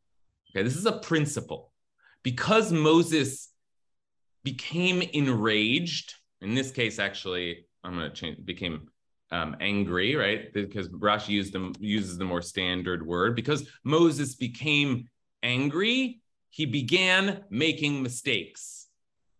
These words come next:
Ta'ut is mistake. And he forgot all of the laws of purging foreign vessels. Okay? And, like, this is, like, a very,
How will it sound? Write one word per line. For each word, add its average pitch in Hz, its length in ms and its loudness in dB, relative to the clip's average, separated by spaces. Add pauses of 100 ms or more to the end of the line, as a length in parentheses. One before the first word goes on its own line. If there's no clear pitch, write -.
(100)
Ta'ut 170 400 -6
is 110 140 -6
mistake. - 560 -4 (540)
And 147 120 0
he 151 40 0
forgot - 920 4 (480)
all 202 240 4
of 180 100 -2
the 175 100 0
laws 127 600 0
of 120 120 -10 (140)
purging 135 440 -2
foreign 110 360 -2
vessels. - 600 -8 (1300)
Okay? 190 540 0 (800)
And, 156 120 2
like, 190 280 2
this 202 160 2
is, 185 100 -2
like, 180 200 4
a 123 80 4
very, 196 580 2